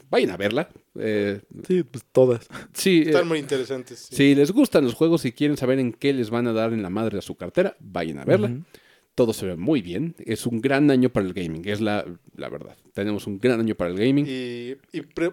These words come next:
Speaker 3: y el próximo también. Porque a muchos salen el próximo.
Speaker 1: No sé el próximo, pero por lo menos
Speaker 3: Es que a muchos salen el próximo, por
Speaker 2: ¿Qué
Speaker 3: eso
Speaker 2: tan
Speaker 3: digo.
Speaker 2: cargado esté
Speaker 1: Ajá.
Speaker 2: como de
Speaker 1: Es que este sí fue muy, muy choncho. O sea, sale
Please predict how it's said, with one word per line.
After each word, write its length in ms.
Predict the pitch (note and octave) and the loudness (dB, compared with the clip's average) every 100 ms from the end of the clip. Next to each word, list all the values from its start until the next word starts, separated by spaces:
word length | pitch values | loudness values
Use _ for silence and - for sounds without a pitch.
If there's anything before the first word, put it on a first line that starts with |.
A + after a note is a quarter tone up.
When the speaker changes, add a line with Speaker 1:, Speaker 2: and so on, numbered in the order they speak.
| E3 | -4
Speaker 3:
y 220 | C#3 C3 | -6 -4
el 100 | B2+ | -4
próximo 380 | C3 B2 C3+ B2 | -6 -10 -12 -12
también. 420 | A#2 G#2 G#2+ A2 - - _ | -12 -14 -16 -18 -20 -20 _
Porque 200 | C#3 C#3+ | -4 -4
a 40 | |
muchos 300 | D3 D3+ C#3 - _ | -4 -6 -10 -14 _
salen 360 | - C#3+ B2+ A#2+ | -10 -8 -8 -12
el 80 | G#2+ | -16
próximo. 320 | A2+ F3+ G#3 | -10 -2 4
Speaker 1:
No 140 | D4+ | 4
sé 200 | - C#4 | 2 0
el 100 | B3+ | 0
próximo, 420 | - E3 - G3 | 4 4 4 0
pero 220 | - C#3+ - | 4 2 4
por 120 | E3 | 2
lo 80 | F#3 | 6
menos 120 | G3+ | 6
Speaker 3:
Es 20 | |
que 60 | G#3 | 4
a 20 | |
muchos 200 | G3+ G3 | 2 0
salen 180 | G3 E3+ | -2 -2
el 100 | C#3 | -4
próximo, 320 | C#3+ C#3 B2 | -6 -6 -10
por 100 | A#2 | 0
Speaker 2:
¿Qué 100 | D#3 | 2
Speaker 3:
eso 60 | B2+ | 4
Speaker 2:
tan 120 | D3 | 4
Speaker 3:
digo. 80 | C#3 | 6
Speaker 2:
cargado 400 | B2+ A#2+ B2 B2 | 4 6 4 4
esté 220 | - A#2+ | 0 -2
Speaker 1:
Ajá. 300 | C3+ A#2 C3+ | -2 0 0
Speaker 2:
como 120 | A2+ G#2 | 0 -2
de 480 | G#2+ G#2 G#2 G#2 - | -2 -4 -6 -10 -8
Speaker 1:
Es 260 | - F#3 | 0 0
que 200 | - G3 - | 2 -2 0
este 260 | E3+ - | -2 -2
sí 140 | - C#3+ | -6 -8
fue 420 | - C#3+ C#3 - | 2 4 4 0
muy, 640 | - C3+ C3 C3 C3 A#2+ A2+ | -4 0 0 4 6 6 6
muy 180 | A2 G#2+ | 4 0
choncho. 300 | G2+ E2 - | -4 -8 -12
O 40 | |
sea, 120 | - | -12
sale 300 | G2 B2 A#2 | -6 -4 -4